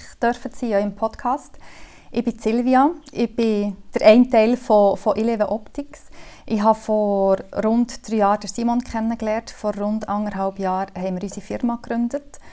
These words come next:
Und alles angefangen hat eigentlich, oder zumindest meine Geschichte hat so angefangen, dass ich meinen Job ins Blaue gekündigt habe. Ich habe am gleichen Ort gearbeitet wie du, Roger, bei Swisscom.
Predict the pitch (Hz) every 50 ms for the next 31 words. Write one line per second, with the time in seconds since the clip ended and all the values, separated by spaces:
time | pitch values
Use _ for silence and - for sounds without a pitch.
0 | - - - - - - - - - - - - 202 214 214 208 202 196 196 185
1 | 180 180 - - - - - - - 196 202 220 247 - - - 190 202 208 226
2 | 220 - - 226 214 220 220 214 196 190 214 220 214 - - - - 196 196 208
3 | 208 208 233 - - - - 220 214 214 208 208 220 214 - - - - - -
4 | - - - 208 208 208 214 208 208 - 214 196 196 196 - 214 226 233 233 -
5 | - 226 - - - 208 - - 196 190 185 202 - - - 190 196 202 202 208
6 | 196 - 208 196 196 202 - - 214 233 - 262 254 - - 254 240 247 254 254
7 | 254 - 247 240 247 254 254 - - 240 233 240 226 202 208 202 196 185 202 208
8 | 202 - 214 202 196 196 196 - - 202 202 - - - - 208 208 208 208 214
9 | 247 247 233 247 247 - 233 247 247 - 208 - - 208 233 - - - - 247
10 | 269 370